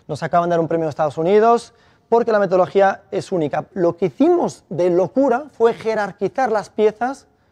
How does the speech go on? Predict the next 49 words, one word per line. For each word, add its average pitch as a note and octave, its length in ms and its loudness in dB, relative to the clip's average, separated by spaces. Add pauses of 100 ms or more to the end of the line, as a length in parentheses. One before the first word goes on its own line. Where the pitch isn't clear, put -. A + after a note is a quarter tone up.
(500)
de E3+ 180 2
un D4 160 4
idioma, G3 380 0
cada D4+ 340 0
palabra A#3 440 2
que F#3+ 120 -4
compone F3+ 300 -2
un G3 60 -2
idioma G3 280 0
con F3+ 100 -2
un F3 100 -2
ranking E3+ 300 -4
matemático. C3+ 560 -6
Creamos F3 260 -8
un F#3 60 -6
algoritmo D#3 480 -4 (380)
que F#3 100 -6
permitía G3 380 0
dar A#3+ 80 -2
un G#3+ 120 0
ranking A3 340 -4
a F3+ 80 -4
cada G#3+ 220 0
palabra G#3 240 -2
en F#3 60 -4
función F#3 340 -4
de F3 60 -2
dos E3 160 -2
criterios. C3+ 480 -6 (280)
Su F#3 180 -6
frecuencia A3 640 -2
de E3+ 80 0
uso, G3 320 -4 (480)
lo D3+ 240 -4
que D3 80 -8
se D#3 140 -6
usa F#3 220 -2
con C#3+ 100 -6
mayor D#3+ 140 -4
frecuencia D3 500 -6 (180)
tiene F3 160 -2
un D3+ 80 -2
ranking D#3 260 -6
mayor, E3 380 -6 (460)
y G#3 100 -4
su G3 180 -4
grado G3 260 0
de F3 120 -2
combinabilidad. C3+ 720 -6